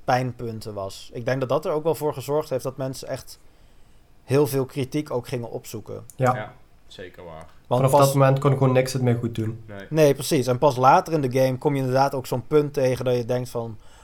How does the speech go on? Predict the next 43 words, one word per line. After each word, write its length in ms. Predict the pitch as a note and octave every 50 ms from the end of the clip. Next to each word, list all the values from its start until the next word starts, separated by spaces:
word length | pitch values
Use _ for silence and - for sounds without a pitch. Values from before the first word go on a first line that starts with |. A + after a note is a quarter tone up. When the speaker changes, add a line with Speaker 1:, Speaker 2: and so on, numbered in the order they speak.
| - - -
Speaker 1:
"Oh, 300 | E3+ E3 C#3+ C#3 C3 B2+
nou 200 | C3 C3+ C#3 C3+
begint 260 | C3 A2+ C#3+ C#3 B2+
het 100 | C3 C3
allemaal 260 | C3+ C3+ C3 C3 B2
wat 140 | A#2+ A#2+ -
afgeraffelder 640 | - C#3 - - D3+ C3+ B2 - - A#2+ A2+ A#2+ A2+
te 100 | - A2+
worden." 400 | G#2+ G#2 G#2 G2+ G#2 A2+ C#3+ E3+ - - - - - - - - - -
Maar 200 | - A#2+ B2+ B2+
mensen 340 | B2+ C3+ D3 F3 E3+ - D3
hadden 180 | C#3 C#3+ D3 C3
dat 180 | C#3 C3 -
punt 200 | - D3+ D3+ D3+
nog 140 | C#3+ C#3 A#2
lang 240 | B2 C3 C3+ C#3+ D3
niet 200 | C#3 C3+ B2 A#2
bereikt 520 | A#2 A#2 A#2+ B2+ B2+ B2 B2 B2 - - -
toen 260 | - C#3+ B2+ B2 B2
ze 260 | A#2 - B2+ A#2+ A#2 A#2
begonnen 320 | A2+ A#2 - C3+ B2+ A#2+ A2+
met 120 | A2 G#2+
klagen 600 | - - A#2+ A#2 A2 G#2+ G#2 A2 G#2 G2+ G2 G2 G2
rond 240 | G#2 A2 A2 G2+
Speaker 2:
Maar 100 | G#2+ G#2+
Speaker 1:
release. 160 | G#2 A#2+ C3+ C3+
Speaker 2:
het 100 | C3+ -
spel 280 | - - B2 B2+ C3 C3
was 200 | B2+ A#2+ B2 -
niet 220 | B2+ A#2+ A#2+ A#2+ -
uit 280 | - A#2 A#2+ C3 C3 C3
en 160 | A#2+ G#2+ G#2
mensen 360 | G2+ G2 G2+ G#2 G#2 - G#2
waren 280 | G2 F#2+ G2 G2 G2 G#2
al 80 | G2+ G2
aan 80 | F#2+ G2
het 160 | G2+ G2 -
klagen 320 | - - A2 G#2 G#2 G2+ G2+
over 200 | G2+ G2 - - -
alles 360 | - B2 A2+ G#2+ G#2 G2+ -
wat 200 | G#2+ G#2+ G2+ -
ze 120 | - A2 G2+
zagen. 480 | G#2 G2+ F#2+ F#2+ G2 G2 G2+ G#2 G2+